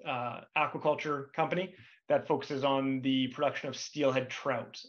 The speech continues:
Um, company reorganized about five years ago and refocused from Ontario into Atlantic Canada. Uh, and then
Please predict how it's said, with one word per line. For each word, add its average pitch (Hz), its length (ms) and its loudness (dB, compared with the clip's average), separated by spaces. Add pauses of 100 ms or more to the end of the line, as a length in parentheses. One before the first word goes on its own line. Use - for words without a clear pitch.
Um, 120 460 -4 (640)
company 160 260 2
reorganized 139 920 2 (340)
about 151 160 -2
five 139 320 0
years 135 240 2
ago 151 160 2
and 135 100 0
refocused 131 640 -2
from 123 300 -6
Ontario 139 640 0
into 131 500 -4
Atlantic 135 380 -2
Canada. 175 440 -4 (340)
Uh, 127 280 0
and 143 160 0
then 139 400 0